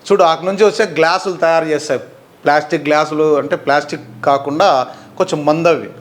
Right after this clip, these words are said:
తర్వాత గాజు గ్లాసులు, గాజు సపరేట్ పోతే గాజు తయారు చేస్తారు. అక్కడ నుంచి, ఆ, ఇంకా రకరకాలు, నాకు ద-, గ్యాస్ తయారవుతుంది, పవర్ తయారవుతుంది. దీంతో ఏం కావాలన్నా అవి చేసుకోవచ్చు. ఇంత పెద్ద సిటీ నుంచి, దీని నుంచి డబ్బులు వస్తాయి మున్సిపాలిటీకి.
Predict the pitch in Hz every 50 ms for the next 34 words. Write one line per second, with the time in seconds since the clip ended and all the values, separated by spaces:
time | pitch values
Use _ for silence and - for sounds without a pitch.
0 | - - - - - - - - - - 156 156 170 165 165 185 185 156 135 143
1 | 147 156 160 156 156 160 165 165 160 160 139 131 127 143 147 156 - - - 151
2 | - - 156 156 151 131 139 143 139 170 151 123 123 139 147 165 165 156 - 151
3 | 143 143 143 143 139 135 127 123 - 135 120 104 - - - - - - - -
4 | - 135 - 165 165 165 165 165 160 185 180 143 120 - - - - - - _
5 | _ - - 156 147 147 147 143 143 - - 180 196 254 240 - - - - -
6 | 151 165 - 185 185 196 190 - 226 226 202 165 131 - - 143 143 147 139 135
7 | 147 151 143 143 151 160 190 190 - - - - - 165 160 165 165 165 160 151
8 | 160 165 156 147 131 101 - - - - - - - - - _ - - - 151
9 | 165 190 214 214 190 196 175 170 170 165 160 156 151 151 - 151 151 147 139 123
10 | 131 143 147 143 147 139 127 123 139 180 226 262 269 262 247 247 254 269 262 254
11 | 254 254 262 254 233 208 208 208 202 - - 214 185 - 170 165 165 - 156 156
12 | 170 156 165 156 - - 160 156 170 185 170 160 151 139 123 127 131 147 196 214
13 | 202 196 196 190 - 269 208 175 - 147 - 160 196 220 208 185 - - 185 170
14 | 147 147 143 139 - - 160 147 139 123 123 117 101 - -